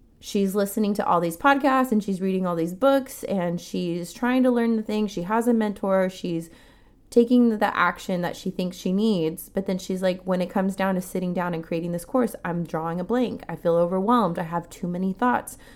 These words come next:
too many processes." And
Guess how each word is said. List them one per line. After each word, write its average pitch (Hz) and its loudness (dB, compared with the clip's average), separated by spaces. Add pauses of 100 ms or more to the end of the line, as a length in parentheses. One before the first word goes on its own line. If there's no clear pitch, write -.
(160)
too 190 0
many 196 0
processes." 185 -2 (400)
And 175 -2